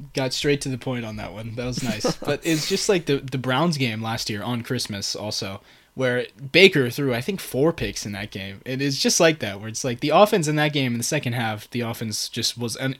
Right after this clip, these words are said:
Speaker 1: unable to score points, and so we kinda did have to rely on the defense in that game, and it was like, "Baker's not gonna throw another one." And then guess who got the final pick of that game? Rasul Douglas. He's got a weird quirk for Christmas, I guess, but I love Rasul. He's one of my favorite players on this team.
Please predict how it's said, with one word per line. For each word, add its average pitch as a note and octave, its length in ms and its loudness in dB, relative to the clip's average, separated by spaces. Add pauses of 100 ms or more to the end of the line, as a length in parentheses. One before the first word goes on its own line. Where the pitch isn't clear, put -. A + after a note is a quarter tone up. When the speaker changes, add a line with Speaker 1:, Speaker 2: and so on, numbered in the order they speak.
Speaker 1:
unable D#3+ 380 4
to B2+ 80 -6
score C3+ 200 0
points, B2+ 480 -4 (320)
and B2 120 -8
so B2+ 80 0
we A#2+ 100 -2
kinda D3 300 0
did C#3 280 2
have C#3 200 2
to A#2+ 80 -4
rely A2+ 340 -4
on A2 80 -4
the G#2+ 80 -6
defense A2+ 420 -6
in G#2+ 60 -6
that G2+ 160 -8
game, G2+ 300 -4
and A#2 80 -10
it - 20 -8
was G#2+ 80 -8
like, A2 160 -8
"Baker's C#3+ 320 2
not B2 160 -2
gonna A2 100 -10
throw G2+ 180 -10
another G#2 280 -6
one." G2 220 -12 (280)
And - 60 -6
then D#3 100 2
guess F3 220 4
who G3 100 2
got E3 200 0
the - 80 -6
final D3+ 260 -2
pick D#3+ 220 -4
of D3+ 60 -4
that F3+ 180 -4
game? - 220 -12 (220)
Rasul B2 260 -4
Douglas. B2+ 440 -10 (320)
He's - 160 -8
got G3+ 120 4
a D#3+ 40 4
weird D3+ 280 4
quirk E3 260 0
for - 140 -8
Christmas, - 480 -6
I F2+ 100 -8
guess, F2+ 240 -10
but - 220 -10 (280)
I D#3+ 100 4
love F3 260 6
Rasul. C#3+ 460 2
He's C3 180 -2
one C3+ 80 0
of C3 60 2
my B2 100 -2
favorite A#2+ 260 -6
players A#2 300 -4
on A2 80 -6
this G#2+ 160 -10
team. A#2 360 -6